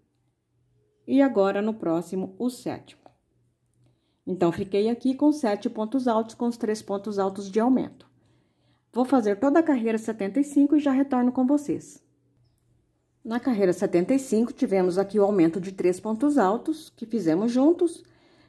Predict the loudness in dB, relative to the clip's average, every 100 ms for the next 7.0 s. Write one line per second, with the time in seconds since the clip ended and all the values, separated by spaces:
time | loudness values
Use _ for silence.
0 | -2 0 2 0 4 4 6 4 0 -2
1 | -6 0 0 0 -6 -2 2 2 0 -6
2 | -4 -2 0 -2 -2 -4 0 -2 2 0
3 | 0 -4 -12 -4 -4 -2 -2 -2 -4 -16
4 | -20 _ _ _ _ _ _ _ 0 2
5 | 4 2 -2 -4 -2 -2 -6 -8 -8 -6
6 | -2 0 -2 -4 -4 -4 -8 -10 -12 -20